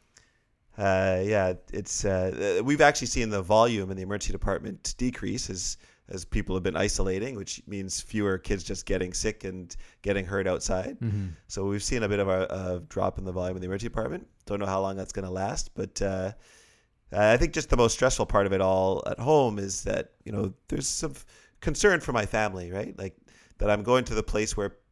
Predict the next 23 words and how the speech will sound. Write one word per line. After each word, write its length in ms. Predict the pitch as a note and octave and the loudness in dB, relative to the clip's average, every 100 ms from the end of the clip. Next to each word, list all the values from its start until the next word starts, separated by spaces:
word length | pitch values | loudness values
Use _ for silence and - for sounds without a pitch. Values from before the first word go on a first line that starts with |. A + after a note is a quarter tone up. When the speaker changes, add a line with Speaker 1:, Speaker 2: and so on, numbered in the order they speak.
| _ | _
Speaker 1:
if 120 | - - | -14 -2
someone 280 | G#2+ G#2 | 0 0
is 80 | G#2 | -2
sick 180 | - - | -4 -4
with 100 | G#2 | -8
coronavirus, 800 | - G#2+ G#2 A2 G#2 G#2 G#2+ - | -4 0 2 2 4 4 4 0
that's 240 | F#2+ - - - - | -4 -4 -10 -14 -14
where 200 | F#2 - | -12 -8
they 120 | G2+ | -6
may 220 | G2 G2+ | -4 -4
show 420 | - A2+ G#2 G#2+ | -2 0 0 -2
up. 340 | - - - - - - | -4 -6 -10 -18 -18 -8
Speaker 2:
Mm-hmm. 160 | G#2+ G2+ | -4 -2
Speaker 1:
Uh, 360 | G2 F#2+ F#2 F#2 | 0 0 0 -2
so 180 | A2 G#2 | -2 2
knowing 240 | B2 A#2+ | 4 4
there's 140 | A2 G#2+ | 2 2
that 160 | G#2 | 4
chance 280 | - G#2+ G#2+ | 6 6 4
of 60 | G#2+ | -4
bringing 200 | G2+ G2 | -4 0
that 160 | G2 | -2
home 420 | F#2+ F2+ F2+ F#2+ | -2 -4 -6 -10